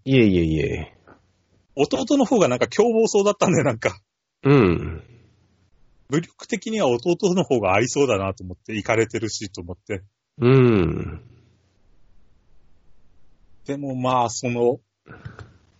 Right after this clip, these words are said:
Speaker 2: あの、ちょっとこれがなんかあの、アメリカでラ-、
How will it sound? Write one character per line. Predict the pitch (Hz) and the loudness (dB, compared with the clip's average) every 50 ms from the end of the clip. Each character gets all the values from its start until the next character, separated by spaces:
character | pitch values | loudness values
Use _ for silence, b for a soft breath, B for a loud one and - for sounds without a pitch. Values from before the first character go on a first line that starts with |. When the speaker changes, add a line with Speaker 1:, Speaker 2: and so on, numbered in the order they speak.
| _ - | _ -6
Speaker 2:
あ | 113 113 113 113 | -4 -2 -2 -2
の、 | 110 110 113 120 - - _ _ _ _ _ _ _ _ _ _ _ _ _ _ _ _ _ _ | -2 -4 -4 -6 -8 -10 _ _ _ _ _ _ _ _ _ _ _ _ _ _ _ _ _ _
ち | - - - | -4 -2 -2
ょ | 277 | -2
っ | - _ _ | -2 _ _
と | - - - | -6 -6 -2
こ | - - 160 | 0 2 4
れ | 175 180 | 4 4
が | 175 196 185 185 180 | 4 4 4 4 4
な | 175 190 | 2 -2
ん | 185 - | -4 0
か | - 143 127 117 | 2 4 4 4
あ | 113 | 2
の、 | 113 117 117 127 139 123 | 0 -2 -2 0 2 2
ア | 135 | 2
メ | 156 160 | 0 -2
リ | 175 | 0
カ | - 180 156 | 0 0 2
で | 156 147 | 2 2
ラ-、 | 127 101 - 202 240 | 2 2 2 2 2